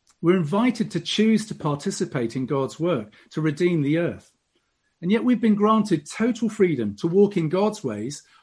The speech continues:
or in our own. We're free to stand in judgment of what is right and wrong, even judgment over Almighty God himself. We're free to despise his sovereignty. We're free to critique his rulings.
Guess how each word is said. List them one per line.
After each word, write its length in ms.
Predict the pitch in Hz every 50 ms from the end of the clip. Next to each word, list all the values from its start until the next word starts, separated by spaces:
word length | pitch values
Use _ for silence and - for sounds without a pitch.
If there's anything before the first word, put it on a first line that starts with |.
| _ _ -
or 240 | 185 202 202 180
in 100 | 151 139
our 220 | 131 135 139 143 170
own. 320 | 196 208 190 104 92 - - _ _ _ _ _ _ - -
We're 120 | 185 190
free 360 | 190 190 - 233 240 254 247 233
to 100 | 233 220
stand 360 | 208 - 226 214 208 208 185
in 120 | 185 180 170
judgment 440 | - 208 214 214 - - 139 131
of 80 | 143 135
what 140 | 160 165 170
is 140 | 160 - 151
right 360 | 170 185 190 202 185 151 -
and 160 | 139 135 139
wrong, 320 | 170 185 170 131 107 104 - - - - -
even 320 | 214 262 285 294 285 214
judgment 480 | - 208 214 233 220 - 180 135 110 147
over 320 | 143 147 143 147 147 156
Almighty 500 | 156 151 156 160 196 240 269 247 - 208
God 360 | 147 - 190 185 202 208 196
himself. 840 | 135 160 147 127 - - - - 220 302 277 104 104 - - - - _ _ _ _ _ _ _ _ _ _ _ _ _ _ _ _ _ _ -
We're 180 | 214 311 -
free 320 | - - - 233 262 269 233
to 120 | - 180
despise 680 | 165 170 156 - - - - 196 220 262 254 226 - -
his 180 | 165 - -
sovereignty. 520 | - 185 220 214 285 262 - - - 107 104
We're 160 | 143 180 175
free 320 | - - 214 226 269 269 208
to 100 | 240 208
critique 480 | - 185 175 170 - 240 269 214 -
his 200 | - 180 165 139
rulings. 480 | 170 196 226 240 214 143 113 101 101